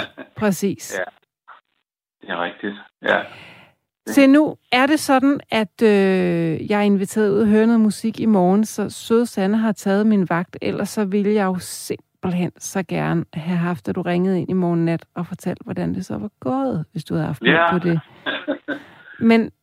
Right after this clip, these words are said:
Speaker 1: du må jo ringe ind næste gang, jeg sidder her, fordi den,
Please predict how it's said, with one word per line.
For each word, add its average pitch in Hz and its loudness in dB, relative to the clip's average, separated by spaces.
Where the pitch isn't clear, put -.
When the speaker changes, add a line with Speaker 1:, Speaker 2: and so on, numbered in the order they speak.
Speaker 1:
du 226 2
må 208 4
jo 196 2
ringe 220 4
ind - -4
næste 226 0
gang, 185 -2
jeg 175 -2
sidder 175 -4
her, 175 -4
fordi 180 -6
den, 233 0